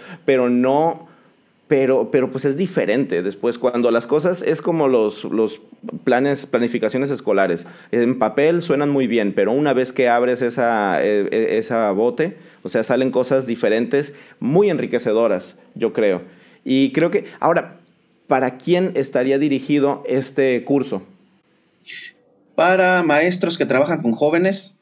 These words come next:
Speaker 2: eh, eh, y, y, e incluso para maestros que trabajan en, en licenciatura. Sería como compartir mis estrategias, mis, eh, ejercicios,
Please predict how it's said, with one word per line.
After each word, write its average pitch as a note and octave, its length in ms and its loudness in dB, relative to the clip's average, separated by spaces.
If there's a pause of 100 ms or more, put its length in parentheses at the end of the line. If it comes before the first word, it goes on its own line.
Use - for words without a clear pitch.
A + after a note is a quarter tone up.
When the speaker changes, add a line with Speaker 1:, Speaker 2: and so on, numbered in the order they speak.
(460)
Speaker 2:
eh, A2+ 220 -4
eh, G#2 380 -2
y, G#2 260 -4 (180)
y, G2+ 380 -4
e G2 80 -4
incluso C3+ 480 -2
para A2+ 160 2
maestros C3+ 300 -2
que A2+ 80 -4
trabajan A2 480 -2
en, F2+ 260 -4
en F#2 100 -12
licenciatura. F#2+ 840 -4 (420)
Sería B2 460 0
como C3 280 -2
compartir A2 920 -2
mis A2 240 0
estrategias, G2 840 -4
mis, F#2 720 -4
eh, E2 340 -6
ejercicios, A2 1040 -2